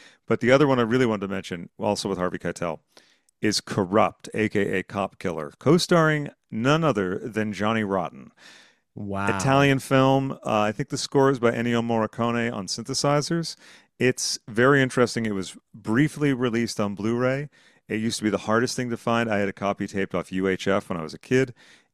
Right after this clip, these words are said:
Speaker 1: It's worth watching. It's very strange.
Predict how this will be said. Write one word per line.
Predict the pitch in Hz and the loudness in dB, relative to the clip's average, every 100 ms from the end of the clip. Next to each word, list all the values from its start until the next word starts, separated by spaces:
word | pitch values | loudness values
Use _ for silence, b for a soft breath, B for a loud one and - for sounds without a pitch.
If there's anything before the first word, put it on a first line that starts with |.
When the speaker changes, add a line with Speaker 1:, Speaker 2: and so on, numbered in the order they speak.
| b | b
Speaker 1:
It's | 113 - - | -2 -2 -8
worth | 110 110 110 - | 0 4 4 2
watching. | 233 104 92 - 80 | -4 0 0 -2 -10
It's | 78 - | -12 -16
very | 87 104 117 | 0 2 4
strange. | 127 - 127 123 127 131 - | 2 0 0 2 0 -6 -16